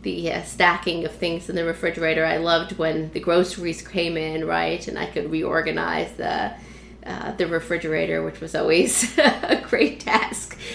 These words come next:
I don't know if that's a chore exactly, but it was definitely, uh, one of my favorite things to do. And it,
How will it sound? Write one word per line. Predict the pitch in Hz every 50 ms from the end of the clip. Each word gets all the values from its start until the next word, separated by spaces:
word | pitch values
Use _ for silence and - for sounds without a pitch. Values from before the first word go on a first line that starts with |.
| - -
I | 311
don't | 320 427 415
know | 403
if | 311 -
that's | 277 247 247 -
a | -
chore | - - - - 233 208 196 180
exactly, | 185 190 185 180 165 165 170 165 - 226 294
but | - 285 262
it | 277
was | 262 269 269 269
definitely, | 247 233 233 240 240 208 202 190 208 208 196 190 196 226 220 -
uh, | - 190 185 175 170 165 165 170 170 175 180
one | 180 180 196 196 196
of | 196 190
my | 180 170
favorite | 180 - 185 170 175 185 180 180
things | - 180 175 175 - -
to | 190
do. | 185 185 196 233 359 320
And | 247
it, | 240 214 196 208